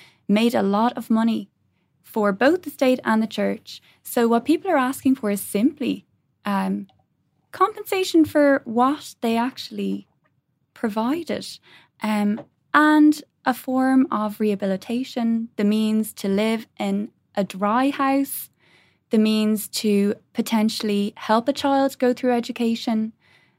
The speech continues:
Our society would be better off if we provided means to people who've been,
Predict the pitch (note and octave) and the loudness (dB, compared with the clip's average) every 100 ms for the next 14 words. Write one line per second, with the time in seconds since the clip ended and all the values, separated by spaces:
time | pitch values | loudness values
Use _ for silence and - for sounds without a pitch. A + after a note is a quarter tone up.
0 | _ - C4+ D4+ - D#4 C4+ C4 A#3+ A3+ | _ 4 4 4 -2 -2 2 2 2 2
1 | G3+ G3 G#3+ A#3 A#3 G3+ G3 F#3+ - G3 | 0 -2 0 2 2 0 0 -6 -12 -8
2 | - A3+ A3+ A#3+ G#3+ G#3+ G3+ G3 - G3+ | 0 0 0 -2 0 0 -2 -4 -2 0
3 | G3+ G3+ G3+ G#3 - - _ _ _ - | 2 2 2 -2 -8 -18 _ _ _ -4
4 | A#3 B3+ C4 C#4 B3+ A#3 - G#3 G3 G3 | 2 2 4 2 2 0 0 0 2 2
5 | G3 | 0